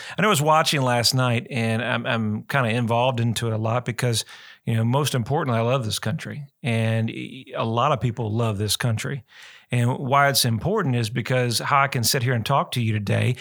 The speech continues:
as a lot of people have talked about the freedoms of what this country and what we have to offer.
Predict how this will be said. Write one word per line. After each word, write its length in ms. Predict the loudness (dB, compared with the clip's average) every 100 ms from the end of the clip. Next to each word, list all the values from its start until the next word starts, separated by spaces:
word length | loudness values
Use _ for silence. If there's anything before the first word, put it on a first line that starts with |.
| -8 -2
as 180 | 0 0
a 60 |
lot 200 | 2 2
of 80 | 2
people 300 | 0 -2 -2
have 200 | 0 -2
talked 300 | 0 0 0
about 260 | -2 -2 -2
the 80 | -6
freedoms 500 | -4 -2 0 0 0
of 80 |
what 140 | 0 -2
this 180 | -2 -2
country 540 | 0 -2 -2 -2 -2 -6 -6
and 120 | -2
what 140 | 0 0
we 120 | -2
have 380 | -2 -2 -2 -2
to 140 | -6
offer. 520 | -2 -2 -2 -6 -10